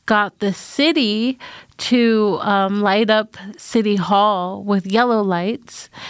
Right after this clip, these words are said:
in honor of the World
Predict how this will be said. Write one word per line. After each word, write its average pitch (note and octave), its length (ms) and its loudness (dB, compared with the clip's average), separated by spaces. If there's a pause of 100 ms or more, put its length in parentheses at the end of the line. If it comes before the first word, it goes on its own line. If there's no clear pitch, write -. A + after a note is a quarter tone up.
(220)
in G#3+ 320 4
honor G3+ 640 0 (100)
of F#3+ 600 0 (440)
the A3 120 4
World G#3+ 640 0